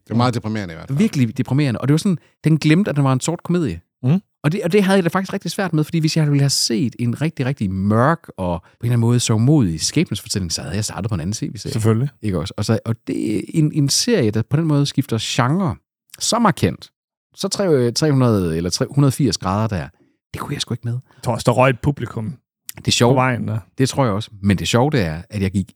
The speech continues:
Speaker 2: ind og googlede Best T V Series of two thousand and twenty-three, fordi jeg skulle prøve at huske, hvad jeg overhovedet havde set.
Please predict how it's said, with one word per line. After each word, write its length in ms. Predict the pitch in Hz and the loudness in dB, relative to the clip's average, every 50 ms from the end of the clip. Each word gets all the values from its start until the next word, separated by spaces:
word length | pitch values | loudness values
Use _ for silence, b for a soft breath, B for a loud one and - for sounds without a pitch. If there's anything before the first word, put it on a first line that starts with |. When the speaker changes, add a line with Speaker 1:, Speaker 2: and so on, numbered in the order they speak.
| - | 0
Speaker 2:
ind 180 | - 147 151 - - _ _ _ _ | 2 2 2 0 -6 _ _ _ _
og 80 | - 110 | -8 -2
googlede 380 | - - 165 180 - - 120 113 _ _ | 2 2 2 2 -2 -8 -10 -10 _ _
Best 360 | - 196 196 - - - - - - | 0 0 2 0 -4 -6 -10 -14 -8
T 100 | - - | -2 0
V 120 | 123 113 107 | 2 2 2
Series 380 | 98 - 90 78 67 67 - - | 2 0 -2 -2 -4 -6 -10 -10
of 100 | 76 - | -10 -6
two 200 | - - 110 110 | -2 0 0 2
thousand 400 | 110 104 85 82 87 90 82 80 - | 2 0 0 0 -2 -4 -6 -6 -6
and 260 | - 87 76 73 71 85 - - - | -8 -8 -8 -8 -8 -12 -10 -6 -2
twenty-three, 420 | 98 87 85 87 - 107 104 107 | -2 0 -2 0 0 2 2 2
fordi 120 | 107 - - | 2 0 -2
jeg 60 | 80 | -4
skulle 100 | 80 - | -4 -2
prøve 120 | - 90 | -2 -2
at 60 | 80 80 | -2 0
huske, 200 | - 123 127 - | -2 -2 -2 0
hvad 80 | - 65 | -2 -4
jeg 60 | 62 | -4
overhovedet 240 | 69 78 92 92 87 | -2 0 0 2 2
havde 120 | 85 80 | 2 2
set. 260 | - 160 147 107 - | 2 0 0 -2 -2